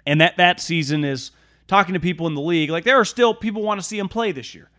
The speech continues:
He has a lot to gain, which is crazy for a guy that finished third in the Heisman Trophy, that,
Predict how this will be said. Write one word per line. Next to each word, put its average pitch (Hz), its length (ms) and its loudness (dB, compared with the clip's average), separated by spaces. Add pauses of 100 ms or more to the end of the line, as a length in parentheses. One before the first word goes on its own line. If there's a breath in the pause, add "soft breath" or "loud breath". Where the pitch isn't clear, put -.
(520)
He 233 200 8
has 190 160 10
a 135 60 -2
lot 127 420 -2
to - 80 -10
gain, 107 460 -6 (560)
which 143 200 -2
is 131 120 -6
crazy 170 340 4
for 143 160 -2
a - 20 0
guy 131 160 0
that 117 80 -8
finished 120 280 -8
third 151 140 4
in 143 60 2
the 143 60 0
Heisman 139 320 0
Trophy, 135 520 -2 (460 soft breath)
that, 123 460 -4